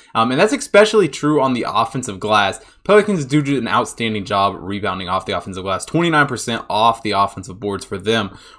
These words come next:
Wizards only pulling down twenty-two percent, with twenty-two percent.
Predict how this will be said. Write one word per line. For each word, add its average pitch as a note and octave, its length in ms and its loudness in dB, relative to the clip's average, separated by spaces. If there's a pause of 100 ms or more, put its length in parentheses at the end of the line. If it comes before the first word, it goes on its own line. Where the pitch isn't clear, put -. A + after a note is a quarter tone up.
Wizards C#3+ 320 6
only D3+ 180 2
pulling B2+ 240 -2
down B2 180 2
twenty-two A#2 440 -6
percent, G2 320 -6
with F2+ 100 -14
twenty-two D3 400 -4
percent. A#2+ 500 -6